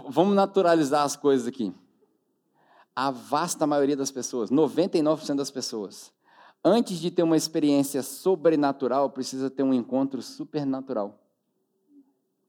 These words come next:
E o Jesus que elas vão conhecer é você. <laughs> Matei a irmã agora. Pra quem tá assistindo online, a irmã falou que, "Ai, meu coração."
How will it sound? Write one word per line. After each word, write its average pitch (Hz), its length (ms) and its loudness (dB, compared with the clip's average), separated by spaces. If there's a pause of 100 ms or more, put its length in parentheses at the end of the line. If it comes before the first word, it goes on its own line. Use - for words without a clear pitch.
(460)
E 156 140 4
o 170 80 8
Jesus 165 560 2
que 170 80 0
elas 143 160 2
vão 139 140 2
conhecer 135 300 0
é 170 40 -4
você. 190 260 -6 (2500)
<laughs> - 2250 -2
Matei 240 420 6
a 214 80 8
irmã 196 260 6
agora. 185 320 4 (540)
Pra 190 100 4
quem 214 140 4
tá 208 120 6
assistindo 208 280 4
online, 202 360 6
a - 20 4
irmã 190 200 4
falou 185 320 6
que, 185 140 2
"Ai, 202 160 6
meu 196 160 6
coração." 185 560 4